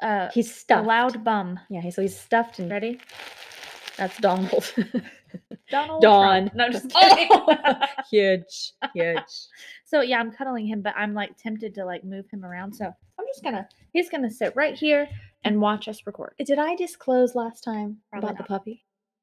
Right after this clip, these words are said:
Speaker 1: Oh, yeah.
Speaker 2: Oh, yeah, she was here.
Speaker 1: Oh,
Speaker 2: Look
Speaker 1: yeah.
Speaker 2: at me. I can't even think anymore.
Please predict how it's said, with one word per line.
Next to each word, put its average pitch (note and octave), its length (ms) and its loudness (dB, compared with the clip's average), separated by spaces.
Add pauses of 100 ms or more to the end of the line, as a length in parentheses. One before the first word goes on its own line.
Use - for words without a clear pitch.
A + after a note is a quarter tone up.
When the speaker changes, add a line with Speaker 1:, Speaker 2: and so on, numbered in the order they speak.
(240)
Speaker 1:
Oh, F#4 80 4
yeah. D4+ 160 2 (100)
Speaker 2:
Oh, D4 60 6
yeah, C#4 160 8
she C4+ 180 -2
was B3 100 2
here. A#3+ 300 -4
Speaker 1:
Oh, - 100 2
Speaker 2:
Look G3 80 0
Speaker 1:
yeah. F#3 60 -2
Speaker 2:
at - 60 -2
me. E3+ 120 -2
I E3+ 80 -2
can't F3+ 200 -6
even E3+ 360 -8
think F3 180 -8
anymore. E3+ 360 -12